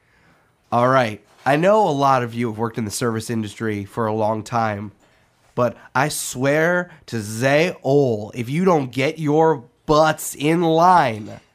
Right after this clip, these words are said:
then you better just walk out now. This is the biggest party, the biggest wedding in the entire history of the city-state. The entire millennia is going to remember you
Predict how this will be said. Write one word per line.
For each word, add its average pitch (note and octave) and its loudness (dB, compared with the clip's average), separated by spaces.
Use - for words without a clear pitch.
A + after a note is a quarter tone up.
then C3 -2
you D3+ 2
better C#3 2
just A2+ -8
walk A2+ -2
out A2+ -2
now. G#2+ -2
This D3+ -2
is E3+ -4
the D#3 -6
biggest F#3 -2
party, A2+ 2
the D#3+ -2
biggest F#3 -2
wedding A#2+ 0
in D3+ 0
the D#3 2
entire G3+ 2
history D#3 -2
of C3+ -2
the F#3 -4
city-state. D3 -2
The F#3+ 0
entire G#3 2
millennia G3+ 2
is D#3 -2
going F#3 2
to F#3 -4
remember F3+ 0
you E3+ 0